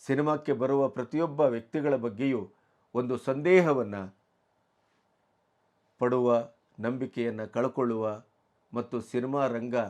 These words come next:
ಎಲ್ಲೋ ಒಂದು ಕಡೆ ನಡೆಯಬಾರದನ್ನ ದಾರಿಯಲ್ಲಿ ನಡೀತಾ ಇದೆ ಅಂತ ಊಹಿಸುವ, ನಿರೀಕ್ಷಿಸುವ ಒಂದು ಕೆಟ್ಟ ಸಂದರ್ಭದಲ್ಲಿ ನಾವು ನಿಂತಿದ್ದೇವೆ.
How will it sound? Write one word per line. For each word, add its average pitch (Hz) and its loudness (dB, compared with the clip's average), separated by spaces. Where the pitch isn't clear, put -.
ಎಲ್ಲೋ 123 -2
ಒಂದು 113 -2
ಕಡೆ 113 -4
ನಡೆಯಬಾರದನ್ನ 120 2
ದಾರಿಯಲ್ಲಿ 113 -2
ನಡೀತಾ 113 -4
ಇದೆ 110 -2
ಅಂತ 101 -8
ಊಹಿಸುವ, 107 -4
ನಿರೀಕ್ಷಿಸುವ 98 -8
ಒಂದು 98 -8
ಕೆಟ್ಟ - -8
ಸಂದರ್ಭದಲ್ಲಿ 113 -6
ನಾವು 90 -12
ನಿಂತಿದ್ದೇವೆ. 117 -4